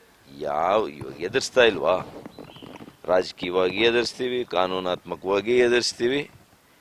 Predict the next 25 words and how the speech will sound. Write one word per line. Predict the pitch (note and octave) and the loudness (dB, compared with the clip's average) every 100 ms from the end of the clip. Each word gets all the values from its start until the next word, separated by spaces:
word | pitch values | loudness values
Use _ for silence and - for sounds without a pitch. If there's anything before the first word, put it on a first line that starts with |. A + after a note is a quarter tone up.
| - _ _ _ _ C2+ | -20 _ _ _ _ -2
ಎಲ್ಲ | F2+ A2 C3 C#3+ D3+ | 0 2 0 8 12
ಆಯಾಮಗಳಲ್ಲಿ | C#3 C3 C3 C3 A#2 A2 B2+ | 12 10 8 6 2 2 2
ಅವ್ರನ್ನ | C#3+ A#2 F#2+ | 2 2 0
ಎದುರಿಸೋಕ್ಕೆ | G2 A2+ - A#2 - D3+ | 0 0 0 0 0 -6
ಇಲ್ಲಿ | F#2 | -6
ಬಂದು | E2+ F#2 - | -8 -8 -10
ಕೂತಿದ್ದೀವಿ. | E2+ - - - - _ _ _ - | -12 -12 -20 -20 -20 _ _ _ -18
ಆಯ್ತಾ? | D2+ G#2+ G#2 - _ - - - _ - | -10 -8 -8 -14 _ -20 -20 -20 _ -8
ಜನರು | E2+ G#2 G#2+ | -6 -4 -6
ನಮ್ಮ | G2+ F2+ - | -6 -8 -4
ಪರ | F2 | 0
ಇದ್ದಾರೆ, | G2 F2 E2+ C3+ C#3 _ | 0 0 -4 -6 -14 _
ಈ | E2+ | -8
ರಾಜ್ಯ | D#2 E2+ E2+ F#2 | -4 -4 -4 -8
ಜನತೆ | D2+ E2 F#2+ G#2+ G#2+ | -6 -8 -8 -2 -2
ನೋಡ್ತಾ | F#2 F2 - | -2 -6 -6
ಇದೆ. | E2 E2 C3+ - _ _ _ _ _ _ | -6 -6 -8 -10 _ _ _ _ _ _
ಅವತ್ತು | D#2+ F#2 G#2+ - - | -4 -2 -2 -6 -2
ಕೋವಿಡ್ | A2 A#2 A2+ | 0 0 -2
ಸಂದರ್ಭದಲ್ಲಿ | - G2+ G#2 G2+ F2+ F#2+ G2 A2 F2+ C#2+ _ _ _ - - _ - | -4 -4 -2 -2 -2 -6 -4 -4 -4 -8 _ _ _ -20 -20 _ -4
ಯಾವ | G2+ G2+ | 2 2
ರೀತಿ | G#2 A2+ - | 2 -4 -2
ಅವ್ರ | G#2+ F#2 | -4 -2
ಮನೆಗಳಿಗೆ | F2+ G2+ A#2 A2+ - | -4 -2 0 -2 -2
ಸೇರ್ಕೊಂಡಿದ್ರು | G#2 F2 F#2+ F2 D2 D#2+ C3 - | -4 -4 -6 -6 -6 -6 -6 -8